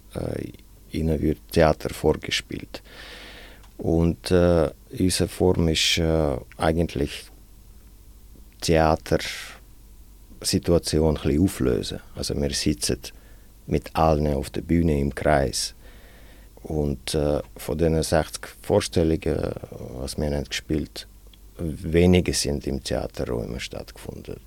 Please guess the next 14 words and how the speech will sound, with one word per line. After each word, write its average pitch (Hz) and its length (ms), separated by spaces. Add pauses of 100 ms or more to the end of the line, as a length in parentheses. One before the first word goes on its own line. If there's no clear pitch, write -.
(140)
Das - 200
sind, 67 180 (520)
wir - 100
haben 76 160
in - 100
den 76 140
Bars 98 400
gespielt, - 500
wir 58 140
haben 62 280
auf - 160
den - 140 (360)
Dachdecker, 85 840
im 67 240